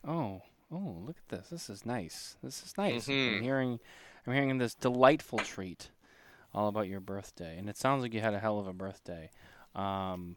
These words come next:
Speaker 1: I, you know, I'll admit,
Speaker 2: So far, so
Speaker 1: I
Speaker 2: good.
Speaker 1: knew it was coming. I woke up this morning and I forgot.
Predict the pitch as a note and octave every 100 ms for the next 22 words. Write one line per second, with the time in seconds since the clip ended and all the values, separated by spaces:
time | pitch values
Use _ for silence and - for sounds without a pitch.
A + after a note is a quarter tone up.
0 | - G2+ G#2 A2 G#2 G2+ - G#2+ G#2+ G2+
1 | F#2+ F2+ - - - - - A2 A2+ G#2+
2 | G#2+ C#3+ E3 - G2 - - A#2 A#2 C#3+
3 | D3+ E3+ C3 B2 - - D#3 F#3+ G#3+ -
4 | _ _ _ _ _ - - - - G2
5 | B2+ C#3 - C3+ C#3+ C#3+ C#3+ A2 F#2 -
6 | F#2 B2 D3